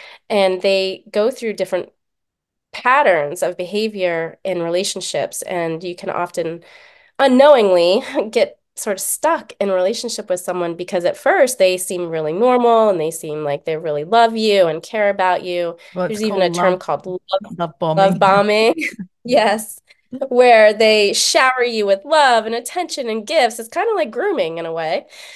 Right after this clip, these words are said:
Speaker 1: And then, uh, once they sort of have you roped in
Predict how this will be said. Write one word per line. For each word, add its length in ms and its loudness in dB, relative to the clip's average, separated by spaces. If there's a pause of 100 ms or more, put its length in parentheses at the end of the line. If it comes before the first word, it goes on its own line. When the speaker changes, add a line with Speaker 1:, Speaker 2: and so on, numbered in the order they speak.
(220)
Speaker 1:
And 240 -2
then, 600 0
uh, 300 -2
once 280 -4
they 160 -2
sort 200 -6
of 80 2
have 360 -2
you 120 -10
roped 340 -2
in 480 0